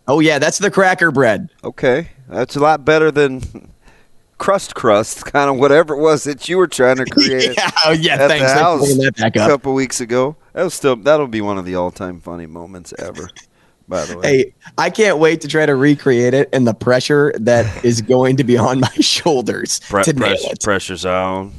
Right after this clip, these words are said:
Speaker 1: I can't have Kim come after me.
Speaker 2: No, no, no. You don't. You do not want her upset with you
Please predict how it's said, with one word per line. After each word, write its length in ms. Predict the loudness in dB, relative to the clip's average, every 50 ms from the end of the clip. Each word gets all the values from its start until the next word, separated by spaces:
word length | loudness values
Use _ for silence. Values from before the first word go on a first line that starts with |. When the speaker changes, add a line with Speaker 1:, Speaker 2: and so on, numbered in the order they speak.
| -20 -12 -8 -8
Speaker 1:
I 80 | -6
can't 240 | -2 0 0 0 2
have 140 | 0 0 0
Kim 340 | 0 2 2 2 2 2 2
come 180 | 2 2 2
after 340 | 2 2 0 0 0 -2 -2
me. 240 | -2 -4 -6 -10 -14 _ _
Speaker 2:
No, 320 | -18 -18 -16 -16 -16 -18 -20 _ _ _ _ _ -12
no, 380 | -10 -4 -2 0 0 0 -2 -6 _ _ _ _ _ _ -8
no. 220 | -2 0 0 0
You 160 | 0 0 0
don't. 260 | 0 0 0 0 -2 -6
You 180 | -10 -10 -10
do 140 | -8 -8 -8
not 320 | -4 -2 0 0 0 -2
want 240 | -2 -4 -4 -4 -4
her 220 | -4 -4 -4 -4 -6
upset 400 | -6 -6 -8 -8 -8 -8 -10 -12
with 200 | -16 -18 -16 -16
you 140 | -16 -16